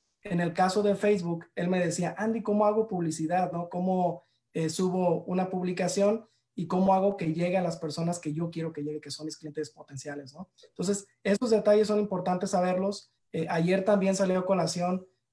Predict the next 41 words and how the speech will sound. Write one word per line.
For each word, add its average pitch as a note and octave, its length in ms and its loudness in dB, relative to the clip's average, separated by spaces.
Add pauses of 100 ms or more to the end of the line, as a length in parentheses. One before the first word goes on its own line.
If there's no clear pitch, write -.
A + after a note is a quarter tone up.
eh, D#3+ 240 -2
el D#3+ 160 -4
tema F#3 340 2
de F#3 380 2
la E3+ 120 0
diferencia E3+ 480 0
entre F3+ 160 -2
una F#3 140 0
página F3+ 400 -2
personal D#3+ 480 -4
y G3 60 -4
una F3 180 -6
página E3+ 300 -8
de E3 80 -10
negocios, D#3 420 -10
que E3+ 140 -6
es E3+ 180 -6
abismal. D3 560 -6 (300)
Entonces, G#3 340 0
todos C4 300 4
estos B3 240 0
detalles G3+ 340 6
los F#3+ 100 2
van F3+ 200 4
a, F3 360 2 (380)
los E3 140 0
van F#3 140 4
a A3 80 2
aprender F3+ 680 2 (260)
en E3 200 -2
los D#3 160 -2
próximos F3+ 500 0
talleres, F#3+ 420 2
especialmente E3+ 720 -4
el E3 80 -4
que E3 60 -6
vamos E3 200 -6
a E3 80 -8
tener D#3+ 200 -6
el E3 80 -4
martes, F3+ 560 -4